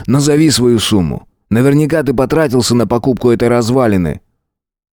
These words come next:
«Я тебе не по карману. Кроме того, в твоём случае деньги меня не интересуют». «Ложь», сказал я, но в моём голосе не слышалось уверенности.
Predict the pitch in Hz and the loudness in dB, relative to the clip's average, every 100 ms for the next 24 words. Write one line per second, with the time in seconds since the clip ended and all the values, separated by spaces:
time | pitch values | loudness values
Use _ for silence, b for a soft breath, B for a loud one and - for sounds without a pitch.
0 | _ - 113 113 - 120 117 120 120 120 | _ -2 0 0 0 -2 0 0 0 -2
1 | 135 135 113 101 117 _ _ _ _ _ | 0 0 0 -2 -6 _ _ _ _ _
2 | - 135 143 131 131 123 123 120 - b | -4 0 0 0 0 2 4 2 -2 b
3 | b - - 123 127 143 135 131 123 - | b -10 -2 0 2 0 0 0 0 0
4 | 113 107 120 131 127 127 120 113 113 113 | -2 0 2 2 2 2 2 2 2 0
5 | 113 117 113 107 113 101 95 - _ _ | 0 0 -2 -2 -2 -2 -2 -8 _ _
6 | _ _ 95 113 123 127 - - - _ | _ _ 0 2 4 2 0 -4 -8 _
7 | _ _ _ - - - 113 113 110 110 | _ _ _ -8 -4 0 0 2 2 2
8 | 135 135 113 113 113 107 101 127 139 - | 2 2 2 2 2 2 2 2 2 2
9 | 135 123 - 110 - 113 104 123 123 110 | 0 2 0 0 2 0 2 0 2 2
10 | 95 87 - 82 | 2 0 -4 -6